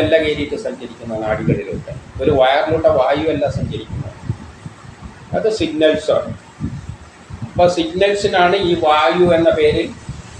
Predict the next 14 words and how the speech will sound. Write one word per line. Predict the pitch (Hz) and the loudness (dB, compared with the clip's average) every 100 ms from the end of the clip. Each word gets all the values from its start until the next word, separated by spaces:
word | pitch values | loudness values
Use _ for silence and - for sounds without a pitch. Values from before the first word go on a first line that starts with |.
| - - - - - - - - - - - - | -14 -14 -16 -20 -20 -20 -18 -18 -18 -18 -16 -2
പല | 143 165 160 | 2 2 4
പേരുകൾ | 156 165 160 151 143 | 4 4 4 4 2
കൊടുത്തിട്ട് | - 139 160 - - - 139 | 0 -2 0 -2 -4 -4 2
പറയുന്നത് | 135 131 120 110 113 - 135 | 4 2 0 -4 -6 2 6
ഓരോ | 143 139 135 | 6 4 4
നാഡികളിലൂടെയും. | 127 135 123 117 113 - - - - - - - - - - - - - - - - - - - - | 2 2 0 -2 -2 -4 -8 -16 -10 -8 -8 -16 -20 -20 -12 -12 -12 -16 -16 -18 -18 -20 -20 -20 -4
അപ്പം | - 156 156 | 0 2 2
അത്തരം | - 190 185 160 | 4 4 6 4
വായുക്കളെ, | 156 165 160 147 156 - - | 4 0 0 4 4 2 -2
അപ്പം | 147 165 160 | 0 2 4
വായു | 151 165 175 | 4 2 2
എന്ന് | 175 165 | 0 0
തന്നെയാണ് | 156 151 175 - - - - 147 | 0 0 0 -4 -14 -20 -18 -8
നമ്മളിവിടെ | 147 147 139 | -2 0 2